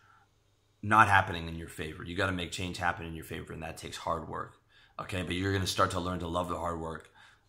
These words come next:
when you get addicted to achieving and, and getting things done and staying up,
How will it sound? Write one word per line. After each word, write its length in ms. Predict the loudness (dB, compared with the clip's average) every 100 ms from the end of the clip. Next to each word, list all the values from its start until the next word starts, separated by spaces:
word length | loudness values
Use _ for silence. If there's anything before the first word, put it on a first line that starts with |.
| -10
when 200 | -8 -6
you 100 | -4
get 140 | -4
addicted 420 | -4 -8 -8 -8
to 120 | -6
achieving 520 | -6 -2 -2 -2 -6 -8
and, 120 | -10
and 160 | -10 -8
getting 240 | -8 -8
things 260 | -8 -8 -8
done 360 | -6 -4 -4 -8 -18 -20 -20 -20 _ _
and 460 | -10 -6 -4 -6 -6
staying 360 | -6 -4 -2 2
up, 360 | 2 0 -12